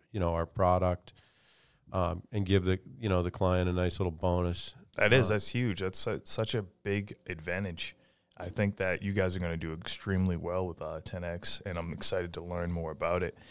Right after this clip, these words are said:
Speaker 2: I didn't know it was multiple locations. I, I thought it was just a couple here and there.
Speaker 1: Yeah, we, we opened Mal-, Marlboro is state of the art. It's just a tremendous, uh, eighty thousand square foot, five-story facility at,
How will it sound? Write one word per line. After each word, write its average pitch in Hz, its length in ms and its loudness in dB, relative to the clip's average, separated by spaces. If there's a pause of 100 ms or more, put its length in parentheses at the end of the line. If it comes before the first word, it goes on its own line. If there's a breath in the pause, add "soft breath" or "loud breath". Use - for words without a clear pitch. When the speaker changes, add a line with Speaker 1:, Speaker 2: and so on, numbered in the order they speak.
(240 loud breath)
Speaker 2:
I 104 40 8
didn't 117 220 6
know 117 220 12
it - 20 4
was 98 140 2
multiple 107 360 2
locations. 95 560 0
I, 87 200 0
I 92 100 -4
thought 90 320 0
it 82 60 -4
was 82 180 -6
just 82 240 -8
a - 60 -10
couple 85 340 -6
here 87 200 -2
and 76 140 -10
there. 92 300 -2 (340 loud breath)
Speaker 1:
Yeah, 143 220 10
we, 139 220 8
we 131 180 8
opened 139 400 8
Mal-, 120 340 8
Marlboro 131 420 10
is 107 120 8
state 101 320 6
of 87 120 -2
the 92 120 4
art. 87 220 6
It's - 160 -2
just - 240 0
a 95 60 -4
tremendous, 92 960 0
uh, 85 340 -2 (440)
eighty 101 200 6
thousand 87 400 2
square 92 280 2
foot, 90 300 0
five-story 90 680 2
facility 90 680 0
at, 85 100 -4